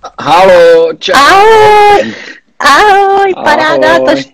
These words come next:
Speaker 2: to šlo rychle, ty jsi přesnej.
Speaker 1: Já jsem byl připraven tady, je to
Speaker 2: I
Speaker 1: dobré.
Speaker 2: ses-, i sluchátka, super.
Speaker 1: Sluchátka ty máš taky výborně, ano.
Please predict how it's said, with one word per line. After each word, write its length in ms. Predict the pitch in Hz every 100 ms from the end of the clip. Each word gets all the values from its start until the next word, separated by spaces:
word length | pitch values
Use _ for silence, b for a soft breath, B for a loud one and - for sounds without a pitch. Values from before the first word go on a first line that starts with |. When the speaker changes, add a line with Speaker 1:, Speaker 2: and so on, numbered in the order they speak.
| -
Speaker 2:
to 120 | 285
šlo 280 | - 311 277
rychle, 340 | 254 - 226
ty 100 | 226
jsi 140 | -
přesnej. 640 | 240 277 240 - 202 - 214 _ _ _ _ -
Speaker 1:
Já 160 | 135 123
jsem 180 | 151 143
byl 140 | 143
připraven 640 | 143 165 156 147 123 107
tady, 360 | 117 110 98 - - -
je 80 | 117
to 120 | 131
Speaker 2:
I 40 |
Speaker 1:
dobré. 160 | 120 403
Speaker 2:
ses-, 520 | 392 330 - 220 -
i 40 | 214
sluchátka, 720 | 269 269 - 269 440 - 220 233
super. 640 | - 302 - 226 190 170
Speaker 1:
Sluchátka 640 | - 139 135 139 320 143
ty 120 | 143 151
máš 180 | 143
taky 280 | - 135 -
výborně, 500 | 131 117 113 113 107
ano. 360 | 104 110 104 127